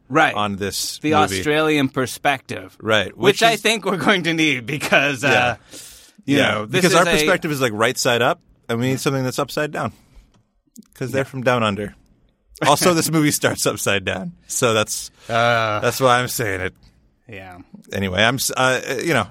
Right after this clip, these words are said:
Speaker 2: in advance, I'm sorry, Michael, <laughs> for all our, all our Aussie jokes.
Speaker 1: And
Speaker 2: Uh,
Speaker 1: we're sorry, Australians.
Speaker 2: <laughs> Just in general.
Speaker 1: Just in general. But not really. They have a beautiful country.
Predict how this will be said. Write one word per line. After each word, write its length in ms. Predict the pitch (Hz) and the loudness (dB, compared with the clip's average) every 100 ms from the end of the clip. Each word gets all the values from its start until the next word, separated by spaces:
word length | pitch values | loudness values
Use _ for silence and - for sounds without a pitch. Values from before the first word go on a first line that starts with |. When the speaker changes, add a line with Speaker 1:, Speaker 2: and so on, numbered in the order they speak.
| - | -6
Speaker 2:
in 100 | 147 | -6
advance, 380 | 135 113 117 - | -2 0 0 -2
I'm 100 | 120 | -4
sorry, 260 | - 127 | 2 2
Michael, 440 | 123 120 - - 160 | 2 0 0 -2 -2
<laughs> 340 | - - 175 175 147 - 196 180 | -2 -4 -2 0 -2 -2 0 0
for 840 | - 151 - 135 - 113 123 143 - | 0 -2 -2 -4 -4 -4 2 2 4
all 200 | 165 143 | 2 2
our, 160 | 131 113 - - - - - | 0 -4 -14 -20 -20 -20 -2
all 180 | 113 117 | 2 4
our 140 | 113 | 2
Aussie 380 | 104 104 101 104 | 2 0 0 -4
jokes. 460 | 98 95 98 - - | -2 -2 -2 -4 0
Speaker 1:
And 120 | - | 2
Speaker 2:
Uh, 60 | 127 | 4
Speaker 1:
we're 60 | 220 | 2
sorry, 480 | - 214 202 190 185 | 0 -2 0 0 0
Australians. 1200 | 143 151 - 143 143 143 117 98 90 - - - | 0 0 -4 -2 0 2 -2 -4 -8 -14 -12 0
Speaker 2:
<laughs> 40 | 160 - - - - 202 | 2 2 -2 -12 -2 0
Just 280 | 190 - - | 0 -2 -2
in 80 | 185 | -4
general. 500 | 151 202 202 107 90 _ | -2 -2 0 -2 -4 _
Speaker 1:
Just 200 | 120 - | -8 -4
in 140 | 123 | -2
general. 420 | 120 123 113 95 98 - - | 2 0 0 -8 -12 -12 -2
But 80 | |
not 180 | 233 254 | 2 4
really. 460 | 143 156 127 139 135 | 4 2 2 0 -2
They 140 | 151 | 0
have 160 | 151 147 | 0 0
a 100 | 147 | -2
beautiful 840 | 113 123 151 - 147 147 143 143 139 | -2 -2 -2 -2 -4 -2 -2 -4 -4
country. 760 | - 143 143 156 156 160 156 | -4 -2 -2 -2 0 -2 -4